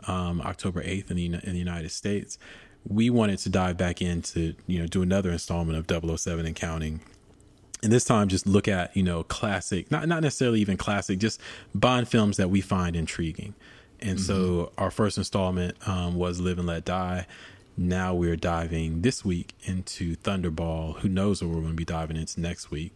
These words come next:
Speaker 1: That'll be a surprise. Um, but we're not going chronologically. We're just doing what we wanna do. Um, so we're gonna break this down mad and real style.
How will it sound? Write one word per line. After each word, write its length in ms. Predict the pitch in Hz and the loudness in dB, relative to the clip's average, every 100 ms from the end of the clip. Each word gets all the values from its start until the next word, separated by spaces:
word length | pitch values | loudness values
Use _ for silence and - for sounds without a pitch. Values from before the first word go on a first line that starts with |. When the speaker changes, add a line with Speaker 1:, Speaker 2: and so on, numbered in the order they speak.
| - | -10
Speaker 1:
That'll 200 | 85 80 | -8 -4
be 100 | 80 | -6
a 60 | |
surprise. 640 | - - - 80 82 87 - - - - - | -6 -6 -6 -4 -6 -8 -12 -20 -20 -18 -6
Um, 200 | 92 90 | -4 0
but 100 | 90 | 2
we're 120 | 92 | 2
not 200 | 98 92 | 2 2
going 220 | 92 87 | 0 0
chronologically. 840 | - 90 85 92 101 107 101 98 92 | -2 -2 0 0 0 0 0 2 2
We're 120 | 87 | 0
just 260 | 85 82 - | -2 -4 -2
doing 240 | 92 90 | -2 0
what 100 | 85 | -2
we 120 | 82 | -2
wanna 200 | 85 80 | -2 -2
do. 240 | 80 80 104 - - - | -4 -8 -10 -18 -20 -10
Um, 720 | 92 85 85 82 85 95 101 | -6 -4 -4 -6 -6 -8 -10
so 240 | - 90 80 - 98 | -8 -8 -8 -10 -6
we're 120 | 92 98 | -4 -4
gonna 160 | 95 | -4
break 240 | 87 95 - | -4 -4 -4
this 140 | 90 | -6
down 280 | - 92 87 | -4 -4 -2
mad 220 | 92 90 | -2 -2
and 120 | 87 92 | -2 0
real 200 | 101 95 | 0 -2
style. 480 | - 95 92 90 | -2 0 0 -2